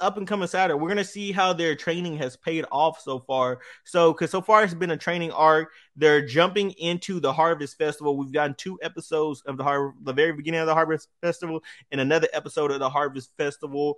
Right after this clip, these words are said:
So there, we're having, we haven't gotten to see how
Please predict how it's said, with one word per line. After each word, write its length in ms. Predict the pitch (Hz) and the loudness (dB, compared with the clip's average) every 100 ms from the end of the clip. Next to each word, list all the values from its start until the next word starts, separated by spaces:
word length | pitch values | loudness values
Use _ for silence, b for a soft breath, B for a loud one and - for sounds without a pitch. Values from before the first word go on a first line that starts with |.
| B B | B B
So 680 | - 175 151 151 156 160 - _ - | -2 4 6 6 4 0 -4 _ -4
there, 380 | 156 170 165 160 | 2 4 6 6
we're 100 | 170 | 6
having, 320 | 185 220 208 | 6 4 2
we 140 | 185 | 0
haven't 420 | 208 208 214 190 147 | 0 2 0 -2 2
gotten 320 | 160 180 175 | 2 2 -2
to 80 | 147 | -6
see 260 | - 175 | -8 -6
how 200 | 160 139 | -2 -2